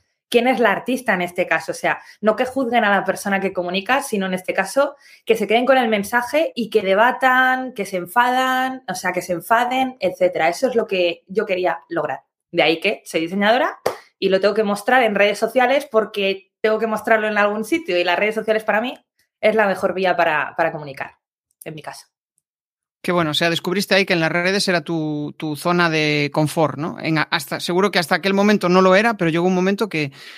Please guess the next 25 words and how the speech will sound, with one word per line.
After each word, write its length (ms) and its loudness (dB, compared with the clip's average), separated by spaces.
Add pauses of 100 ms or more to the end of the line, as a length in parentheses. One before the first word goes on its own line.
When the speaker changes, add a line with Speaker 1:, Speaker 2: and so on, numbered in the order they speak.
(260)
Speaker 2:
que, 340 0
que 120 -6
sí 160 -4
te 80 -2
empezó 320 2
a 60 6
molar 340 4
eso 240 0
de, 360 -2
de 60 -4
empezar 300 -2
a 80 0
compartir. 640 -4
¿Cómo, 220 -4
cómo 180 2
surgió 400 0
eso 200 2
de 120 -2
decir, 320 -2
"Hostia, 320 -4
pues 160 -6
voy 80 0
a 40 2
empezar 260 -4
a, 260 -8